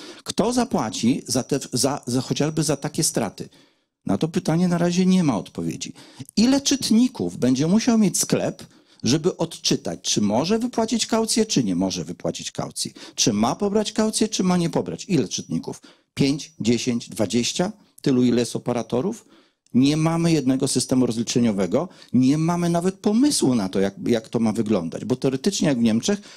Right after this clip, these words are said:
po wielu, wielu latach poniesienia potężnych strat,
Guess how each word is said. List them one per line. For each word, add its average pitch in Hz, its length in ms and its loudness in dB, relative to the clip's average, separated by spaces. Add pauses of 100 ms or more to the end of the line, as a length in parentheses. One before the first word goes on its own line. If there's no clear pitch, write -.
(140)
po 117 120 0
wielu, 226 300 2
wielu 180 220 2
latach 110 500 -4 (240)
poniesienia 165 480 2
potężnych 175 640 0
strat, 123 360 -4